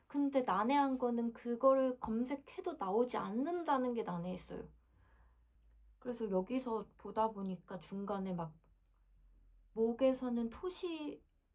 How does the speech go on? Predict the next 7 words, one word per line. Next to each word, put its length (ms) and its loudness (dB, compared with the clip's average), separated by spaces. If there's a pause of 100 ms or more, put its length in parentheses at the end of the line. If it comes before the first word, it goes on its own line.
(100)
솟았다? 600 -12 (140)
막 240 -6
이런 600 -2
말이 320 -2
있었던 420 -8
것 80 -10
같은데 600 -8